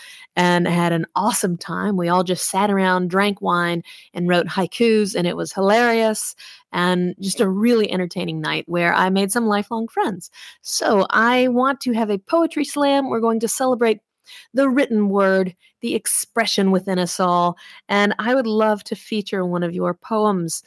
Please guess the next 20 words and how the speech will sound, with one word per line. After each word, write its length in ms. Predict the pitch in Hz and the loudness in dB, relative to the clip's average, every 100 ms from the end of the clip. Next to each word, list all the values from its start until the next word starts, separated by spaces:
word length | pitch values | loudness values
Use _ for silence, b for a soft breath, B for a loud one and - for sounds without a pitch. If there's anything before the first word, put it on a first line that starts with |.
| B B B | B B B
So 420 | - - 208 196 196 B B - | -6 0 2 2 -2 B B -10
send 360 | - 269 320 494 | -2 2 2 2
me 440 | 269 185 175 185 - | 2 2 2 0 0
a 280 | 190 190 185 - | 0 2 0 -4
ninety-second 1200 | 202 202 196 202 233 302 302 - 240 - 240 240 - | -2 0 2 2 2 2 0 -2 -4 0 0 0 -2
or 400 | - 190 214 233 | 0 4 4 4
less 800 | 285 302 220 180 240 - - - b b b b _ - | 2 2 2 0 -4 -8 -10 -12 b b b b _ -8
poem, 380 | 302 202 165 | -2 0 0
a 240 | 165 - 180 | -2 -4 -6
haiku, 840 | - 214 190 - 349 349 339 359 b b b | -2 -2 -2 -2 0 2 2 -2 b b b
free 240 | _ 302 330 | _ -2 2
verse, 260 | 294 277 - | 2 0 -2
whatever 480 | 214 226 277 349 | 0 2 2 2
you 140 | 403 392 | 2 2
want 160 | 349 | 0
to 60 | 320 | -2
send. 420 | - 202 165 165 - _ | -4 -6 -6 -10 -16 _
The 460 | 190 220 214 214 - _ _ _ _ _ _ _ | -2 0 0 -2 -6 _ _ _ _ _ _ _
topic 580 | - 311 - 381 359 - - | -4 -2 0 -2 -2 -6 0
is 420 | 208 202 196 | 0 2 -2